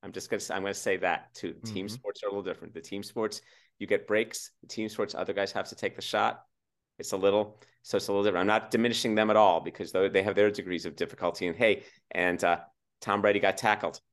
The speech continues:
Speaker 1: You know, that's a, that takes a lot on your body too. You get, that's a physicality to that sport that's way different than tennis. So I don't know. It's kind of, uh, it's fun to think about. It's fun to see that soon, what is soon enough, we're gonna say, is forty the new twenty-eight?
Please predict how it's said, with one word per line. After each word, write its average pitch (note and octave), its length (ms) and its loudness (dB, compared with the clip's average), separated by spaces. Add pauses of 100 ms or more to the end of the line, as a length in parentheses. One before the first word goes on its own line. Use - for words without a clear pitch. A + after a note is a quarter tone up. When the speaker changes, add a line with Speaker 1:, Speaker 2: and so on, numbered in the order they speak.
(200)
Speaker 1:
You E2+ 80 -6
know, F2 100 0
that's F2+ 220 0
a, G2+ 80 2 (180)
that G2 160 2
takes - 240 -2
a G2 60 2
lot G2 200 4
on G2 120 4
your F#2+ 100 2
body F#2+ 300 4
too. A2+ 160 -2
You F2+ 180 -4
get, G2+ 160 -6
that's F#2 180 -2
a - 80 -2 (380)
physicality G2+ 680 0 (240)
to G#2 100 -2
that G#2+ 140 4
sport - 280 0
that's - 240 -6
way G#2+ 240 6
different A#2 400 0 (400)
than F2 120 0
tennis. F2+ 440 -2 (260)
So G2+ 720 6 (680)
I B2+ 100 4
don't D3 100 4
know. B2+ 200 8
It's G2+ 140 0
kind A#2 280 2
of, A#2 160 2
uh, A2 240 6 (360)
it's - 200 -2
fun C#3+ 420 4
to C#3+ 80 -2
think B2+ 300 0
about. G#2 180 6
It's G#2 220 4
fun B2+ 320 2
to A#2 100 2
see B2+ 360 4
that A2 200 4
soon, A#2+ 320 0 (220)
what A2 240 6
is G2+ 160 0
soon C3 180 2
enough, B2 220 2
we're A#2 60 -2
gonna A2+ 100 0
say, A#2 180 2
is A2 100 -2
forty B2 380 4
the A#2 100 0
new A2+ 160 0
twenty-eight? A#2 540 2